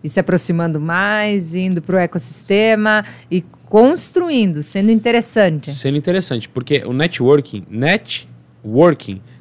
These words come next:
Speaker 2: net é rede de relacionamento. Working trabalhando, net, rede. É uma rede de relacionamento. E eu não gosto dessa palavra, eu costumo usar a palavra natural working. Você fazer o networking de forma natural, intencional.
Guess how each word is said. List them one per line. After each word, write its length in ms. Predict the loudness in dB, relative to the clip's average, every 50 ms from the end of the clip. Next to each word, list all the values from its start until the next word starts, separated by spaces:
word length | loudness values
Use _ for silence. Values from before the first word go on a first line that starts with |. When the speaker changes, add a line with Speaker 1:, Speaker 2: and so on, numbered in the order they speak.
| -14 -6
Speaker 2:
net 300 | -4 -4 -2 -2 -2 -4
é 40 |
rede 600 | -4 -4 -2 0 2 2 2 0 -2 -4 -6 -6 -6 -10 -20 -20 _ -10
de 100 | -4 0
relacionamento. 680 | 2 2 2 2 0 0 2 2 2 0 0 0 2 2
Working 220 | 2 2 0 -4
trabalhando, 580 | -2 -2 0 2 2 2 2 0 0 -2 -2 -4
net, 440 | -2 0 -2 -2 -2 -4 -6 -4
rede. 380 | 0 2 2 2 2 0 -6 -12 -12 -16 -20 -18 _ -2
É 60 | 0
uma 80 | 2 4
rede 220 | 4 2 2 2 0
de 60 | 2
relacionamento. 680 | 2 2 2 0 0 -2 0 0 0 -2 -2 -4 -10 -20 -20 -20 -10 -2
E 40 | 0
eu 60 | 2
não 180 | 4 4 4 4
gosto 240 | 4 4 4 4 0
dessa 160 | -2 -4 -2
palavra, 320 | 0 0 2 2 2 0
eu 60 | -2
costumo 460 | -4 -6 -10 -8 -6 -4 -2 -2 -2 -2
usar 340 | -2 -4 -2 2 2 2 0
a 60 | 0
palavra 380 | -2 -2 0 0 0 0 -2 -4
natural 720 | -6 -6 -4 -2 -2 -4 -4 -2 -2 0 2 2 0 0 -4 -10 -18 _ -2
working. 440 | 2 2 2 2 2 -2 -12 -16 -16 -16 -18 -20 -20 -20 -14
Você 180 | -6 -4 -4 0
fazer 440 | 0 0 0 2 2 2 2 2 0
o 100 | -4 -4
networking 540 | -2 -2 -4 -4 -2 0 0 0 0 -2 -6
de 80 | -8
forma 240 | -4 -4 -4 -2 -2
natural, 500 | -4 -4 -4 -2 -2 0 2 2 0 0
intencional. 840 | -2 -2 -4 -4 -4 -4 -4 -4 -4 -4 -2 -2 -2 -2 -4 -6